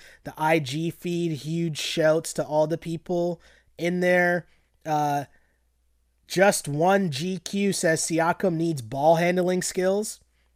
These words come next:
I'm sure him and Rico will be working on that coming up soon for sure. Uh,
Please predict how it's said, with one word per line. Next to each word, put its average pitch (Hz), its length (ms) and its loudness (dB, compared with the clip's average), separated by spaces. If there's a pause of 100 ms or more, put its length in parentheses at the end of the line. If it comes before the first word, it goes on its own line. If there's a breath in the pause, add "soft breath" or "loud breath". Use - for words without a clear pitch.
(600)
I'm 180 140 -6
sure 240 260 10
him 220 200 6
and 196 120 4
Rico 202 340 4
will 185 140 4
be 185 120 4
working 175 300 4
on 170 160 2
that 165 260 0
coming 160 240 -2
up 160 120 0
soon 160 320 -2
for 156 140 -6
sure. 151 400 -4 (1040)
Uh, 143 460 -6